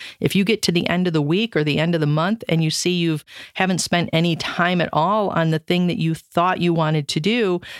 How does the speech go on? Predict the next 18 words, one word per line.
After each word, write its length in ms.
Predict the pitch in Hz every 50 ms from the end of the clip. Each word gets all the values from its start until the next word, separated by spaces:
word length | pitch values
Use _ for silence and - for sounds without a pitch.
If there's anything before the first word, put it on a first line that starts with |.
| - - -
then 200 | - 202 214 233
you 100 | 226 214
can 140 | - 214
reevaluate 880 | 208 202 214 214 220 196 190 214 233 262 262 214 151 131 139 160 - - -
and 180 | - 156 170
you 100 | 175 170
can 180 | 170 - 196 196
ask 280 | 202 233 220 - - -
yourself, 400 | 156 - - - - - - -
"Does 160 | 147 156 165
it 100 | 196 190
even 200 | 202 190 208 196
make 220 | 185 180 175 -
sense 420 | - - - 185 185 202 208 - -
to 100 | - 196
keep 240 | - - 180 190
going 280 | 175 180 170 165 165 160
forward, 600 | - - 214 220 240 254 226 196 185 180 180 180